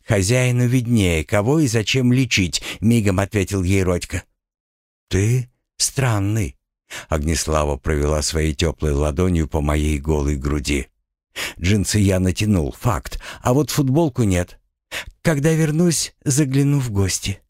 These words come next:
Приглашение на чай остается в силе? Если буду в городе, разумеется. С тортом?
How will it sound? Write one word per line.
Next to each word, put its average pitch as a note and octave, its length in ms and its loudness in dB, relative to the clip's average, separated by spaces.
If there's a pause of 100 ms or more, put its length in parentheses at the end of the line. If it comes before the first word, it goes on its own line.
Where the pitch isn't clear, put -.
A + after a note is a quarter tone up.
(440)
Приглашение F2+ 760 2
на F2+ 160 0
чай F#2 380 0
остается F2 680 -2
в - 60 -2
силе? F#3+ 380 0 (1120)
Если G2+ 400 0
буду G2 300 2
в F#2 80 -2
городе, F#2+ 400 0
разумеется. D2 760 -2 (1080)
С - 120 -4
тортом? C#3 580 0